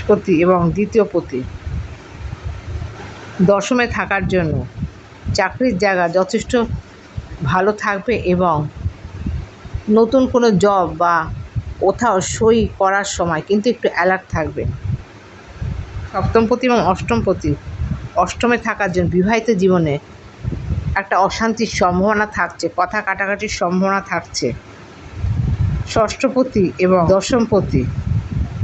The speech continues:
ষষ্ঠপতি এবং নবমপতি দশমে থাকার জন্য উচ্চশিক্ষা যোগ বর্তমান থাকছে, বিদেশ যাওয়ার জন্য এক্সেলেন্ট সময় থাকছে। দ্বিতীয় পতি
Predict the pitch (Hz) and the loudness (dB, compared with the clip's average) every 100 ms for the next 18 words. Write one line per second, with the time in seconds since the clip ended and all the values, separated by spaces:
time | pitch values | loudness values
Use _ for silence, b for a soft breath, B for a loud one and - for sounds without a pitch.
0 | - - - - - - - 202 - 254 | -4 -4 -4 -6 -8 -6 0 0 0 -2
1 | 214 220 214 196 190 208 214 185 165 160 | 0 4 4 6 6 4 4 0 0 0
2 | 175 233 220 - 180 180 160 165 143 131 | 2 2 0 -2 -2 -2 0 0 0 -4
3 | - B B B - 180 247 240 226 220 | -6 B B B 0 2 2 2 2 0
4 | 240 196 208 180 180 180 - 214 208 202 | 0 4 4 4 2 2 2 2 2 -2
5 | 185 240 190 170 196 240 185 175 180 185 | -2 0 2 4 4 4 4 4 4 2
6 | 165 180 175 165 - B B B 190 185 | 2 2 2 0 -4 B B B 0 2
7 | - 220 214 - 196 185 185 196 170 - | 2 4 4 2 2 2 2 -2 -4 -4
8 | 247 294 - - - - - - - - | 0 0 -2 -10 -10 -12 -14 -18 -18 -10
9 | - - - - - 165 208 233 247 - | -2 0 0 0 2 6 6 6 4 4
10 | 226 226 175 143 | 0 2 2 2